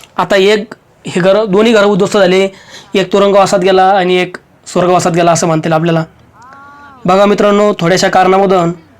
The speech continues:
असा इथपर्यंत हा प्रकार घडला आणि दोन मैत्री असताना, चांगली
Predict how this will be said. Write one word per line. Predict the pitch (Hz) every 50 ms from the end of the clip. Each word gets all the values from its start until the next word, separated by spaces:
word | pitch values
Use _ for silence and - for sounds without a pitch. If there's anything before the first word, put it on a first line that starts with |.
| _ _ - - - - -
असा | 175 175 170 190 180 180 180 180 180 - - _ _
इथपर्यंत | 214 185 180 - 196 196 202 - 220
हा | 170 160 175 180 180 175 202 - - _ _ _ _ - - - - _ _
प्रकार | 185 175 165 185 175 175
घडला | 175 156 170 185 196 190 180 170 165 170 - - _ _ _ _ -
आणि | 185 175 180 170
दोन | 170 190 190 190
मैत्री | 190 190 190 185 202
असताना, | 196 180 - - 185 185 185 180
चांगली | 180 175 180 180 180 185